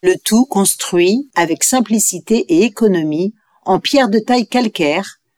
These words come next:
en briques et en granit et recouvert d'ardoises. La première rentrée scolaire a lieu le quinze septembre mille huit cent quatre-vingt-un,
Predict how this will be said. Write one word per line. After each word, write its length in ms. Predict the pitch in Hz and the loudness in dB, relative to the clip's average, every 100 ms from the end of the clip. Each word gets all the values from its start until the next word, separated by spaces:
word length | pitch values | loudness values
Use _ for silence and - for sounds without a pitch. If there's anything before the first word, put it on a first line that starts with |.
| _ _ | _ _
en 160 | 185 | -2
briques 400 | 175 202 262 - - | 0 2 0 -2 -4
et 100 | 180 | -2
en 80 | 165 | -2
granit 540 | 170 - 208 165 202 - - | -2 2 2 2 0 -2 -2
et 80 | 170 | 0
recouvert 500 | 180 - 214 254 214 | -2 -2 0 0 -2
d'ardoises. 680 | 180 165 147 127 127 - 117 _ _ _ _ _ _ _ _ _ _ | -6 -4 -2 -2 -4 -8 -14 _ _ _ _ _ _ _ _ _ _
La 100 | 131 | -10
première 460 | - 160 165 247 - | -6 -2 0 0 0
rentrée 320 | 208 196 170 | -4 -2 -4
scolaire 540 | - - 185 196 254 - - | -2 0 2 2 0 -2 -2
a 100 | 185 | 0
lieu 160 | 190 254 | 2 4
le 140 | 180 | 2
quinze 320 | - 262 285 | 2 0 0
septembre 640 | - 226 - 220 214 214 151 | -2 -4 -2 0 0 0 0
mille 260 | 165 220 | 2 2
huit 120 | 220 233 | 0 -2
cent 240 | - 214 | -4 -4
quatre-vingt-un, 880 | 240 247 - 175 156 - 151 151 | -4 -4 -4 -2 -4 -6 -8 -8